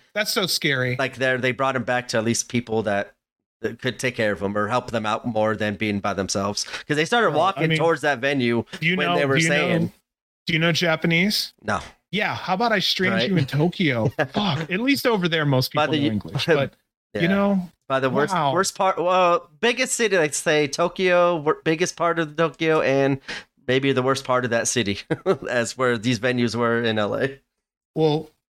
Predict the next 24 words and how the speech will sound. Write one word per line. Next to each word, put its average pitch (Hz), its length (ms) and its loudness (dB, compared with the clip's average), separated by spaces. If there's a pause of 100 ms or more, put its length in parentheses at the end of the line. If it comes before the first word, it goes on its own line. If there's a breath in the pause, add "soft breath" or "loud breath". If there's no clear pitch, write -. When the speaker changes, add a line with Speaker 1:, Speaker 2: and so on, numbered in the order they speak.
Speaker 1:
okay, 180 360 0
so 165 220 2
let's 202 240 2
just 269 240 0
say 202 260 2
that 160 340 0
you're 151 180 0
trying 175 360 0
to 160 80 0
get 156 180 0
the 151 80 0
talent 143 460 0
there 135 600 2
and, 127 600 2 (360)
you 147 100 0
know, 131 180 2
there's 143 260 2
a 160 40 4
miscommunication. 156 1160 2 (300 loud breath)
If 170 160 -4
you 294 140 6
have 214 300 -2
the 190 80 4
money 151 480 2